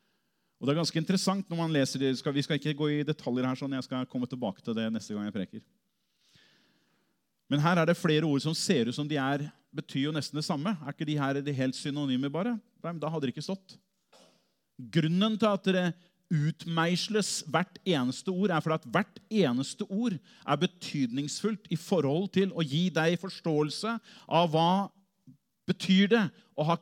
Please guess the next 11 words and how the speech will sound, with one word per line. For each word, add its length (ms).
Kristi 460
sinn. 320
Kristi 400
sinn 380
er 300
dette 220
at 200
Herrens 420
ånd 460
hviler, 760
hviler 840